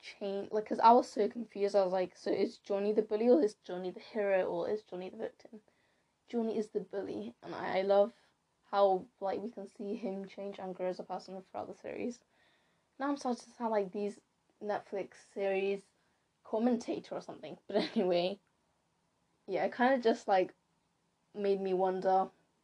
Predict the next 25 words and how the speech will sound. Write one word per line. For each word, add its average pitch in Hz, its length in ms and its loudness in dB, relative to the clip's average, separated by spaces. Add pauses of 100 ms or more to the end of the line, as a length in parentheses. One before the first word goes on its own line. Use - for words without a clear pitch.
(1200)
'cause - 140 -12
it's - 140 -10
kind 185 200 -6
of 175 80 -8
relating 180 320 -4
to - 80 -18
karate, 185 440 0
and 175 80 -2
my 170 100 -2
teacher - 280 -6
was 156 120 -6
like, 165 240 -4 (340)
some 254 220 0
dojos, 185 680 4
if 233 120 -12
you 214 60 -6
say 196 200 -8
sorry, 165 520 -4 (160)
they 190 100 -4
make 196 260 0
you 185 60 -8
do, 180 80 -2
like, - 220 0
fifty 202 220 -14
push-ups. - 460 -4